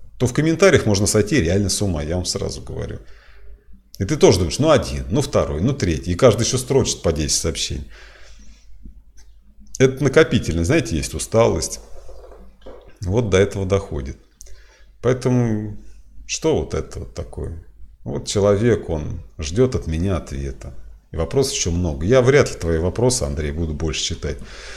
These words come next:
Я говорю, я после этого ролика подумаю, что с тобой делать. Вот. Я тебя не сужу, потому что я тебя в ад, в рай и не посылаю. Я тебя от себя избавляю, потому что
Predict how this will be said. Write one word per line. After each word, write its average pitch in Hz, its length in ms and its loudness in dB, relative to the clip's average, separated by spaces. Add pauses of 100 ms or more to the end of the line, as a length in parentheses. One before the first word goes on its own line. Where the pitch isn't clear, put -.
(320)
Я 80 180 2
говорю, 71 360 -2 (160)
я 78 260 0
после 95 320 4
этого 98 220 6
ролика 120 340 6
подумаю, 80 460 0
что - 180 -8
с - 80 -8
тобой 71 280 -6
делать. 76 440 -4 (1700)
Вот. 73 300 -4
Я 107 160 8
тебя 110 240 6
не 113 100 8
сужу, 139 280 4
потому - 180 0
что 101 120 4
я 95 60 6
тебя 98 160 6
в 101 100 8
ад, 139 200 10
в 98 140 4
рай 110 260 10
и 85 120 2
не 92 120 4
посылаю. 87 500 4
Я 101 160 8
тебя 92 380 4
от 95 120 2
себя 95 300 4
избавляю, 95 600 6
потому 76 340 -4
что 67 480 -4